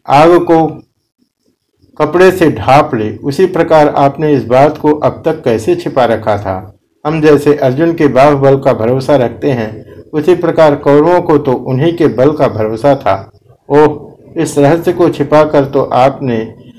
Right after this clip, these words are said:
हमारा सत्यानाश ही कर दिया। आज कर्ण की मृत्यु से हम सभी भाइयों को बड़ा दुख हो रहा है। अभिमन्यु द्रौपदी के पुत्र पांचाल वीर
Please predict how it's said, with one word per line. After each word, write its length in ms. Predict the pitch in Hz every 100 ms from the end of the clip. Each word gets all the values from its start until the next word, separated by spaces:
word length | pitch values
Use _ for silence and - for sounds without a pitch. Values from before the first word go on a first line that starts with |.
| _ -
हमारा 320 | 139 147 143
सत्यानाश 720 | 123 123 120 147 120 117 143 160
ही 100 | 147
कर 160 | 120
दिया। 480 | 104 107 98 98 - - - - 131
आज 240 | 143 143 -
कर्ण 220 | 156 165
की 160 | 156 147
मृत्यु 400 | 131 143 147 156
से 180 | 147 135
हम 200 | 127 127
सभी 320 | - 139 143
भाइयों 400 | 107 120 143 139
को 140 | 135
बड़ा 280 | 117 123 139
दुख 340 | 127 131 131 127
हो 100 | 113
रहा 220 | 95 95
है। 280 | 98 101 - _ _ _ -
अभिमन्यु 460 | 139 151 160 165 156
द्रौपदी 520 | 147 143 143 156 165
के 160 | 151 127
पुत्र 440 | - 143 139 107 - - - - - -
पांचाल 500 | 143 151 147 160 160
वीर 380 | 147 151 131